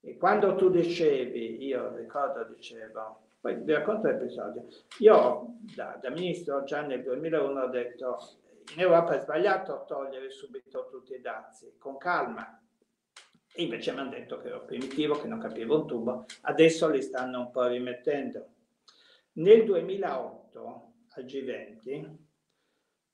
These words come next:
eh, dopo il primo anno di crisi, si confrontano due visioni. Eh, la visione mia, che era, è come essere dentro un videogame, arriva un mostro, lo batti,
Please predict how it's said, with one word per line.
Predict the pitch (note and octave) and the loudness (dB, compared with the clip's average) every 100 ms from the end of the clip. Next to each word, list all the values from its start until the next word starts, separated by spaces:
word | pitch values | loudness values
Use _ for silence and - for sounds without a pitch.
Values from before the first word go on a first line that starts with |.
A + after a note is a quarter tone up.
| - | -10
eh, | B2+ - A#2+ | -8 -8 -8
dopo | A2+ D3+ - B2 | 0 0 2 0
il | A2+ | 0
primo | E3 C#3 | 0 2
anno | B2+ B2 - | 0 -4 -10
di | A#2+ | -12
crisi, | - G#2+ G#2 B2 - | -14 -14 -12 -14 -14
si | - - | -8 0
confrontano | G3 G3 G3 G3 G3 F#3 F3+ E3+ | 2 2 2 0 0 0 2 2
due | F3 G#3 F#3+ | 4 4 4
visioni. | D3 B2+ B2 G#2+ - - A#2 _ _ _ _ _ _ _ | 0 -8 -10 -12 -14 -20 -20 _ _ _ _ _ _ _
Eh, | - - - C3+ | -16 -14 -12 -6
la | C#3+ C#3+ | -2 0
visione | D#3 D3+ F3 F#3 F3+ E3 D#3 C#3+ C3+ - - - _ _ _ _ _ _ _ _ _ - | 0 2 6 6 6 2 -6 -6 -10 -14 -20 -20 _ _ _ _ _ _ _ _ _ -16
mia, | D3 D3 G#3 A3 - - - _ | -12 -10 -10 -12 -20 -20 -20 _
che | - C#3+ | -4 0
era, | C#3 D3 F3+ - - _ _ _ _ | 2 0 -2 -8 -18 _ _ _ _
è | - D3 | -6 -4
come | - F#3 F3 | 0 2 2
essere | E3+ E3+ F#3 E3+ D#3+ | 0 -2 0 2 2
dentro | D#3+ D#3+ E3 | -2 -6 -8
un | D#3 | -8
videogame, | D#3 D#3 D3+ D#3+ C3 A2 - - | -6 -4 -2 -4 -4 -10 -16 -12
arriva | C3+ C#3 B2 C#3 | -8 -8 -6 -6
un | C#3 | -4
mostro, | C#3 C3+ C3 F3 G#3 - | -6 -8 -6 -6 -6 -8
lo | C#3+ C3+ | -8 -4
batti, | B2+ - - - E3+ F3 - | -4 -6 -10 -10 -8 -8 -14